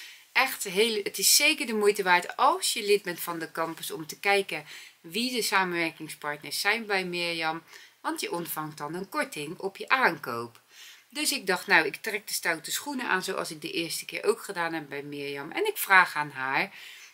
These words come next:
"Goh, eh, zie jij het zitten als wij samenwerkingspartners worden, dat de mensen van de campus misschien een leuke korting krijgen als ze bij mij een patroon kopen, eh, eh, als ze lid zijn van de campus?"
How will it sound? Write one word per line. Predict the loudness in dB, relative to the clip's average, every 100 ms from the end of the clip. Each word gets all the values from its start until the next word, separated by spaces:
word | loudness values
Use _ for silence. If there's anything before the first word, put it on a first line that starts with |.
| _
"Goh, | -10 -2 0 0
eh, | 0 2 2 2 0
zie | 0 2
jij | 2
het | 0
zitten | -4 -4 -4
als | -2 0
wij | 0
samenwerkingspartners | 4 4 8 8 8 2 0 0 -2 -6
worden, | -4 -2
dat | 0 0
de | -2
mensen | 0 2 0 -4
van | -8
de | -2
campus | 0 0 -2
misschien | -2 -2 -2 0
een |
leuke | 4 4 2
korting | -4 -6 -6 -2
krijgen | 4 6 6 4 2 4
als | 4 4 4
ze | 4 2 2
bij |
mij | 2 4 4
een | 0
patroon | -4 0 2 2
kopen, | 2 2 2 0 0 -2 -12 -10
eh, | 2 4 4 6
eh, | 6
als | 6 2
ze | 0
lid | -2 -4
zijn | -4
van | -4 -6
de | -6
campus?" | -4 -4 -4 -8 -6 -8